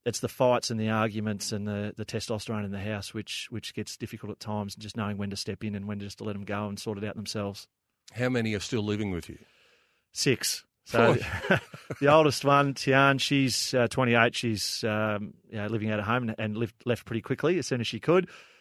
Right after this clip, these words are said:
Speaker 1: Uh, and we've got six at home still. So five boys and, and Frankie, the youngest girl, at home.
Speaker 2: And what's changed over the journey, I guess, is that, uh, the boys, obviously, people would have thought, "Well, you played two fifty games, the boys might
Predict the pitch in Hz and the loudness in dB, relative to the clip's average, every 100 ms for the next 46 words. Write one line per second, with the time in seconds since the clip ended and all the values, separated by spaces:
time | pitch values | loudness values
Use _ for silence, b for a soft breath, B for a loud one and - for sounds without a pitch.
0 | B - 120 120 127 120 120 117 110 - | B 2 8 10 8 6 2 0 0 -2
1 | - 107 104 98 - 104 95 - 104 101 | -6 -4 -4 -6 -6 -6 -6 -6 -4 -4
2 | 98 127 117 92 104 101 101 98 104 95 | -2 2 2 2 -2 -2 -4 -8 -10 -12
3 | 104 98 101 101 98 98 - 101 95 98 | -10 -10 -8 -8 -8 -12 -12 -12 -10 -12
4 | 98 - b b b b - 127 123 117 | -12 -16 b b b b -4 0 2 2
5 | 104 110 117 - - 123 113 110 92 110 | -2 -2 -2 -2 -2 2 2 2 0 -2
6 | 92 85 85 104 135 87 80 80 85 107 | -2 -4 -2 0 0 -2 -4 -6 -2 -4
7 | - - 107 104 87 95 95 - 107 90 | -4 -4 -2 -2 -2 -4 -4 -2 -4 -2
8 | 87 87 92 117 104 101 - - _ - | -4 -4 -2 0 0 -4 -8 -14 _ -10
9 | 92 85 87 90 82 - 107 85 85 80 | -8 -6 -8 -10 -12 -8 -6 -4 -6 -8
10 | - 104 92 82 76 - - 82 - - | -4 -6 -4 -8 -10 -12 -10 -10 -6 -6
11 | 92 98 - 80 95 107 98 - 78 87 | -6 -8 -12 -8 -4 -2 -2 -6 -10 -8
12 | 87 80 | -6 -8